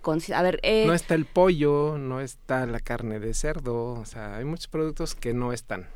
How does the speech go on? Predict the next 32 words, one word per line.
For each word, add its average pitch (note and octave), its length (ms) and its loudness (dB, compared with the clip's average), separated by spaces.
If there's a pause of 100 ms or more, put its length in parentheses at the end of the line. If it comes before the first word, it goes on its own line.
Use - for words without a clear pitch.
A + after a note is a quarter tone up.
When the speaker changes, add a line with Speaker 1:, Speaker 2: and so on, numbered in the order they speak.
(180)
Speaker 1:
A F3+ 100 -4
ver, F3 180 0
pero F#3 340 8
vamos, A3 560 4
eh, E3 360 4
un G3 460 4
paso F3+ 280 4
atrás. E3+ 420 2
Em, F3+ 320 6
¿para G#3+ 240 6
qué D4+ 160 2
sirven G#3 400 2
estos F3+ 320 2
índices? - 640 2 (140)
O - 20 -6
sea, F#3 140 -2
¿para F#3+ 200 4
Speaker 2:
Ok. G3 60 -2
Speaker 1:
qué A#3 120 4
sirve A3+ 420 2
tener G3+ 580 4
esta, F3 640 0 (840)
eh, E3+ 280 4
este, F3+ 600 2
em, C#3+ 160 2 (760)
puntal, G3+ 560 4
digamos, F3 360 4
este F#3+ 220 0
norte F3+ 500 2 (100)
de D3 160 -2
los C#3 140 -4
precios? - 520 0